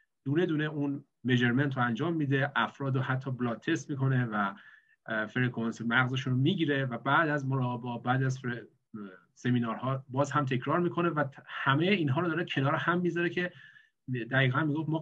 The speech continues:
قبلاً یک نفر، دو نفر، چند نفر داشتیم، الان جمعی داریم به چند هزار نفر می‌رسیم و ده ساله داره این ساینتیفیک رو جمع می‌کنه. خب کمه، هنوز اونقدر به گوش همه نرسیده، ولی هست.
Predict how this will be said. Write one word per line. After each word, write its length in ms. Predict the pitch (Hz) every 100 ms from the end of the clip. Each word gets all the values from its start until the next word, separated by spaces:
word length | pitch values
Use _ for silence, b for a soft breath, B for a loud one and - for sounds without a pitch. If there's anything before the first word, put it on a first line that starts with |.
| -
قبلاً 420 | 123 131 151 120
یک 300 | 113 147 175
نفر، 280 | 190 139 170
دو 160 | 143 160
نفر، 280 | 165 139 156
چند 280 | - 165
نفر 200 | 202 190
داشتیم، 360 | 175 180 - 185
الان 420 | 131 135 156 165 -
جمعی 500 | - 139 123 123 160
داریم 240 | 151 135 151
به 80 | 135
چند 260 | - 123
هزار 300 | 120 117 117
نفر 200 | 113 151
می‌رسیم 360 | 165 160 170 147
و 120 | 135 131 B B _ _
ده 180 | 147 156
ساله 220 | - 156
داره 220 | 139 135
این 220 | 143 143 151 -
ساینتیفیک 540 | - 120 113 - 127
رو 160 | - 147
جمع 360 | 131 143 139 107
می‌کنه. 280 | - - -
خب 140 | - 135 -
کمه، 420 | 170 190 190 170 - _ _ _ _
هنوز 320 | - 139 165 156
اونقدر 280 | 135 151
به 100 | 135
گوش 220 | 131 147 143
همه 140 | 135
نرسیده، 440 | 139 165 160 156
ولی 300 | 147 135 135
هست. 500 | 131 - - - -